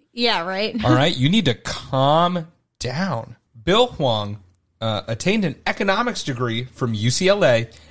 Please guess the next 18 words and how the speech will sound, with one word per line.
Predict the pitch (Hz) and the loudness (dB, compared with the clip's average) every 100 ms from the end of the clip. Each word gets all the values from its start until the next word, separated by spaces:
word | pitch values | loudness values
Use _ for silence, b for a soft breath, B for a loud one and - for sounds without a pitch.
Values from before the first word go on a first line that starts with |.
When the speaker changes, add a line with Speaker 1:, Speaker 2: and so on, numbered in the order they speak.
| - | -2
Speaker 2:
and | 131 | 0
then | 185 | 2
went | 247 | 2
on | 165 147 | 2 0
to | 127 | -4
secure | 123 - 135 135 - | -6 -2 2 2 0
an | 113 107 - | -4 -4 -4
M | 139 190 | 0 0
B | 190 196 202 | 0 2 4
A | 202 120 | 4 4
from | 107 107 107 | -4 -8 -6
Carnegie | 117 117 123 | -4 -2 -2
Mellon, | 190 214 123 95 | 0 0 -2 -6
which | 101 | -8
is | 101 | -6
a | 101 | -6
very | 98 101 | -8 -10
highly | - 107 92 92 | -12 -10 -10 -14